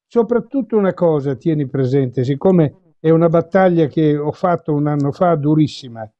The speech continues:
Stiamo, come hai detto tu all'inizio, stiamo dando comunque anche un modesto sorriso alla gente che ne ha bisogno.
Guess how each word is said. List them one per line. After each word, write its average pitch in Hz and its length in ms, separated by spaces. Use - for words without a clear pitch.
Stiamo, 240 640
come 180 300
hai 170 100
detto 180 320
tu 175 180
all'inizio, 156 1000
stiamo 208 460
dando 208 480
comunque 202 920
anche 214 280
un 208 160
modesto 196 580
sorriso 165 800
alla 160 220
gente 160 340
che 156 140
ne 151 140
ha 139 80
bisogno. 110 640